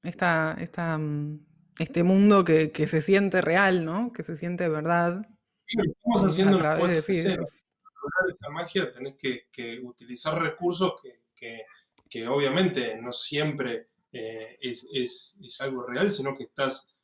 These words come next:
Speaker 2: mostrando algo. Tenés que utilizar recursos para mostrar algo. Para, para, y en el caso de la historieta, en mi caso, yo trato de, de, de hacer eso subordinándolo a la historia que, que quiero contar.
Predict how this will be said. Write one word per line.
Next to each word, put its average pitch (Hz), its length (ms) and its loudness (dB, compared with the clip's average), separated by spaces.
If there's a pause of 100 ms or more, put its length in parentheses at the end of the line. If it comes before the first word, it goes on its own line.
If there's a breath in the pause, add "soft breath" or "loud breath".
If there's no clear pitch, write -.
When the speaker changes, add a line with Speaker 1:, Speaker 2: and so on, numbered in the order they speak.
(160)
Speaker 2:
mostrando 151 600 -2
algo. 110 280 -6
Tenés 123 220 -8
que 135 80 -8
utilizar 127 420 -4
recursos 160 720 -2
para 156 240 2
mostrar 139 540 -2
algo. 110 280 -6
Para, 110 200 -10 (240)
para, 113 280 -10 (240 soft breath)
y 123 400 -6 (100)
en 127 180 -8
el 120 120 -8
caso 151 280 0
de 151 60 0
la 151 60 2
historieta, 180 600 2 (260 loud breath)
en 123 140 -10
mi 123 180 -4
caso, 156 460 0
yo 139 260 -6
trato 135 400 -2
de, 117 160 -12
de, 120 260 -14
de 120 100 -16
hacer 127 240 -8
eso 165 460 -6 (600)
subordinándolo 135 1000 0
a 139 40 2
la 131 80 0
historia 131 320 -2
que, 120 320 -8 (100)
que 117 160 -12
quiero 127 220 -4
contar. 120 520 -4